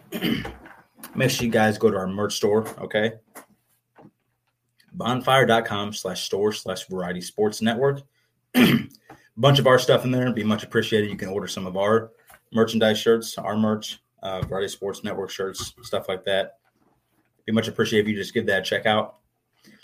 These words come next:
Also, one of our sponsors, Row One Brand, okay?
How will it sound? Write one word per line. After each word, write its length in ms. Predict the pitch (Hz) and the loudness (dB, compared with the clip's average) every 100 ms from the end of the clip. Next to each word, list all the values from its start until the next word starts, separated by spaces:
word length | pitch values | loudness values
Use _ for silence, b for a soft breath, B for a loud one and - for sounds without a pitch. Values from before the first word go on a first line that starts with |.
| b | b
Also, 280 | - 117 127 | 2 4 4
one 100 | 117 | 0
of 60 | 101 | 0
our 80 | |
sponsors, 560 | 104 131 131 127 131 123 | -2 -2 -2 0 -2 -2
Row 240 | 107 120 | 4 6
One 260 | 127 135 120 | 6 4 2
Brand, 440 | 117 123 131 135 - - | 2 2 0 -4 -8 -12
okay? 360 | - 117 120 | 0 2 2